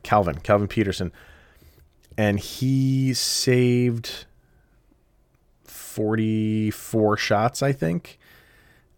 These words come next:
Uh, yeah, forty-four shots 'cause they, they had an empty netter. It's just been like, are, are you kidding me? The, like, the, the Avalanche are getting, so the forty-six shots on goal in that one.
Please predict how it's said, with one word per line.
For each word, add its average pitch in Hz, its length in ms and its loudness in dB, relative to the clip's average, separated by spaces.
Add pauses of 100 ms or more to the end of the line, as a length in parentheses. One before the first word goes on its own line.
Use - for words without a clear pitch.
(100)
Uh, 101 260 0
yeah, 113 160 4
forty-four 117 540 0
shots - 560 -2
'cause 95 180 -2
they, 98 140 2
they 98 160 -2
had 98 160 0
an 98 80 -4
empty 101 260 -2
netter. 92 300 0 (2500)
It's 120 240 0
just 120 520 0
been 110 340 0
like, 90 300 -4
are, 113 100 -2
are 117 80 0
you 110 160 2
kidding 110 320 0
me? 76 220 -8
The, 120 160 -4
like, 110 220 -4
the, 127 100 -8
the 110 220 0
Avalanche 160 400 0
are 117 120 0
getting, 107 720 2 (240)
so - 180 -2
the 95 100 -2
forty-six 139 500 -2
shots - 280 -2
on 107 120 -2
goal 95 220 -2
in 87 80 -4
that 127 220 -2
one. 139 280 0